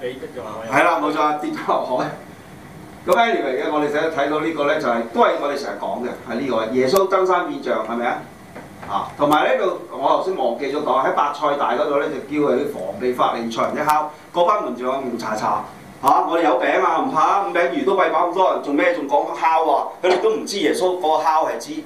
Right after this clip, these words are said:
Speaker 2: 法利賽人嗰啲衰嘢，佢仲以為嚇，即係你明講咩啊？即係佢仲以為仲係講麵包。耶穌話五餅魚都嚇，我哋你唔記得五餅魚嘅事咩？你仲諗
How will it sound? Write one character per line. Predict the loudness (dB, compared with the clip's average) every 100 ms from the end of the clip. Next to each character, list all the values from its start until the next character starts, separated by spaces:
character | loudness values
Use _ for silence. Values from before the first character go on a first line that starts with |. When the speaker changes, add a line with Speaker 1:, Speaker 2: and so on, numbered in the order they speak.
| -8
Speaker 2:
法 | -2 0
利 | 0
賽 | -4
人 | -4 -4
嗰 |
啲 | -4 -2
衰 | -2
嘢， | -2 -2 -4 -6 -18 -20 -20 -20 -4
佢 | 2 4
仲 | 4 2
以 | 2
為 | 2 0 -10 -20 -20 -20 -20 -8 2
嚇， | 4 4 -2 -12 -20 -20 -20 -20 -20 -20 -20 -8
即 | 2
係 | 2 2
你 |
明 | -2 -4
講 | -2
咩 | 0
啊？ | -2 -2
即 | 0
係 |
佢 | 0
仲 | 0 -4 -8 -8
以 | -2
為 | 0
仲 | 0 0
係 |
講 | 2 2
麵 | 2
包。 | 2 2 2
耶 | -4
穌 | -2
話 | 2 2 0 -12 -20 -10
五 | 0
餅 | 2 2
魚 | -2 -4 -2
都 | -2 -4 -10 -16 -2
嚇， | 2 2 2 -4 -4
我 | -2
哋 | -2 0
你 | 0
唔 | 2
記 | 2
得 | 2
五 |
餅 | 2 0 0
魚 | -2 -4
嘅 |
事 | -6 -6
咩？ | -6 -6 -4
你 |
仲 | -2 0 0
諗 | 0